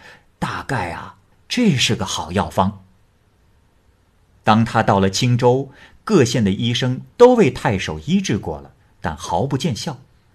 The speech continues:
张氏走进去以后，就要求住在一个神秘的地方，假装开出一个药方，传给外面的人看，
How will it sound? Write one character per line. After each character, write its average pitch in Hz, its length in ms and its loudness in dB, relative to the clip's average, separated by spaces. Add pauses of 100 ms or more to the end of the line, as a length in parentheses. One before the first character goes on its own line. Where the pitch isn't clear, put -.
(640)
张 240 260 2
氏 208 200 0
走 90 200 -4
进 101 160 -2
去 95 140 -4
以 80 100 -8
后， 76 300 -12 (400)
就 113 160 0
要 117 180 4
求 101 400 -2 (200)
住 139 180 0
在 92 140 -4
一 82 160 -8
个 95 100 -4
神 90 220 -2
秘 180 240 4
的 101 100 0
地 92 180 -4
方， 71 240 -14 (440)
假 - 320 -4
装 208 320 4
开 170 200 -2
出 160 140 -6
一 123 100 -4
个 113 100 0
药 143 200 0
方， 170 340 -4 (400)
传 90 260 -4
给 82 140 -6
外 98 180 -2
面 80 100 -10
的 78 80 -10
人 82 200 -6
看， - 240 -8